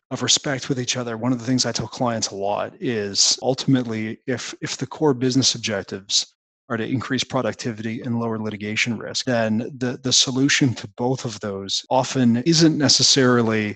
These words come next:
being, you know, hyper concerned with the legal obligations and legal responsibilities. Obviously, everyone needs to know those and keep those in mind and comply with them.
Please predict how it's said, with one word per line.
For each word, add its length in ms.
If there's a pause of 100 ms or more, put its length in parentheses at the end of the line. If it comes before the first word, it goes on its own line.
(140)
being, 640
you 100
know, 220
hyper 400
concerned 680
with 320 (120)
the 80
legal 340
obligations 640
and 80
legal 220
responsibilities. 840
Obviously, 420
everyone 320
needs 200
to 120
know 220
those 260
and 120
keep 100
those 220
in 60
mind 260
and 80
comply 340
with 160
them. 140